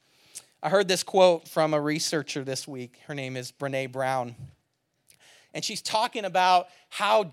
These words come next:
desperate we are for community. She's I don't even know if she's a, a believer or not. She's just a researcher.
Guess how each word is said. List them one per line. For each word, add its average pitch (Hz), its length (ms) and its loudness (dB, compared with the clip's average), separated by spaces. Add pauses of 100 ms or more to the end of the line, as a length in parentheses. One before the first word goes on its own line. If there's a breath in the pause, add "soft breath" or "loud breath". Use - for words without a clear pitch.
desperate 202 580 -2
we 175 200 -4
are 175 260 2
for 165 160 -10
community. 151 680 -12 (180)
She's 185 380 -10 (380 soft breath)
I 165 140 0
don't 175 100 -2
even 160 140 -8
know 151 140 0
if 135 60 -6
she's 143 240 -12
a, 123 240 -10
a 127 80 -8
believer 147 320 -10
or 131 60 -8
not. 127 120 -12
She's 156 160 -16
just - 80 -14
a 131 60 -12
researcher. 127 680 -12